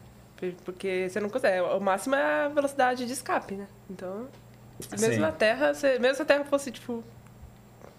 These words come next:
Speaker 1: você não ia chegar.
Speaker 2: Só que vamos supor que a gente usasse, sei lá, foguetes nucleares.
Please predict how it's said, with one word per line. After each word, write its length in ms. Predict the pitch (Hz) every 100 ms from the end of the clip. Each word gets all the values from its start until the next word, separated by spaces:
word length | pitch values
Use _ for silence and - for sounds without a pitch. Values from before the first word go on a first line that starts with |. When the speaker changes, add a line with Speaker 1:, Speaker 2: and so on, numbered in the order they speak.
| - - -
Speaker 1:
você 160 | - 190
não 180 | 226 254
ia 140 | 269
chegar. 340 | 262 180 175 - - -
Speaker 2:
Só 140 | - 233
que 120 | 226
vamos 260 | 190 214 214
supor 220 | 202 196
que 80 | 196
a 20 |
gente 140 | 180
usasse, 460 | 170 143 151 151 151
sei 160 | 139 143
lá, 320 | 127 107 92 - - - - - - -
foguetes 720 | - - 117 135 139 - 120
nucleares. 880 | 123 120 107 95 82 78 - -